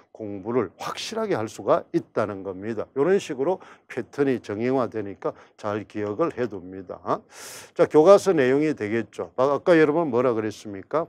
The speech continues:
오, 리월 달에는 교과서, 어, 특강을 한다 그랬잖아요. 그래서 이제 여기는 화독작에 이제 바로 뭐다? 단원, 단원들이 있습니다. 고등학교 일 학년부터 이렇게 해서 한 단원씩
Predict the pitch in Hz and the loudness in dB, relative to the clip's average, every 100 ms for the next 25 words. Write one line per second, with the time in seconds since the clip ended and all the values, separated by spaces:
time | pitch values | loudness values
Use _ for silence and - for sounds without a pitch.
0 | - 131 139 156 165 156 131 139 - 110 | -4 0 4 6 4 2 0 -2 -2 -2
1 | 120 127 180 190 - - - - 101 - | 0 0 -2 -6 -8 -20 -20 -18 -18 -12
2 | 127 - 123 113 165 - 135 127 127 107 | -14 -2 0 0 -2 -4 -6 -2 0 0
3 | 107 92 107 98 170 202 208 151 147 120 | -6 -6 -10 -2 6 6 6 4 4 2
4 | 120 139 139 - - 170 170 151 - - | 2 0 -2 -8 -8 -4 -2 -2 -4 -4
5 | 120 135 139 113 110 101 101 135 107 117 | -2 2 0 0 -6 -4 -4 -4 -4 -4
6 | 101 - 110 110 135 135 120 110 110 135 | -4 -4 -4 -2 -4 -4 -6 -4 -2 0
7 | 175 127 92 - 98 98 98 120 135 135 | 0 -4 -6 -12 -14 -14 -10 -2 0 0
8 | 127 120 117 120 113 95 98 113 143 - | -4 -2 -2 -2 -6 -10 -14 -8 -4 0
9 | 185 180 170 - 156 208 156 120 123 123 | 2 0 0 -4 -4 -4 -2 -2 -2 -6
10 | - 208 | -4 -4